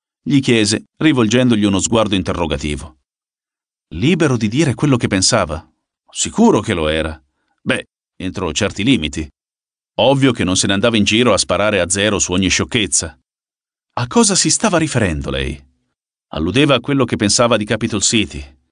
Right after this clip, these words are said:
e degli Hunger Games, e dei distretti. La verità era che lui appoggiava quasi tutto ciò che faceva Capitol City,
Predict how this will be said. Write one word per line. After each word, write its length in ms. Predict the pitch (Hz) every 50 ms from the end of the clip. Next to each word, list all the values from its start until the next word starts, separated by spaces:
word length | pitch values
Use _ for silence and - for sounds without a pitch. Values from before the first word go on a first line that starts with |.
| _ _ _ _ _ _ _
e 140 | - 117 127
degli 260 | 120 120 107 104 123
Hunger 240 | 127 120 107 98 80
Games, 580 | - 92 78 71 69 69 71 - - - - _ _ _ _ _ _ _ _
e 160 | - - 127
dei 220 | 123 135 139 135 123
distretti. 760 | 120 120 - - - 92 78 69 - - 73 69 69 - _ _ _ _ _ _ _ _ _ _ _ _ _ _ _ -
La 180 | - - 151
verità 400 | 156 165 151 139 139 135 123 117
era 160 | 110 110 -
che 100 | - -
lui 200 | 120 123 139 135
appoggiava 520 | 117 104 - - 110 104 113 123 117 113 101
quasi 300 | - - 123 113 110 104
tutto 280 | - 131 - - 110
ciò 160 | 101 - 113 104
che 140 | - 98
faceva 320 | 85 90 87 - 107 95 95
Capitol 400 | - 104 98 92 92 80 85 78
City, 420 | - - 90 87 80 - 85 78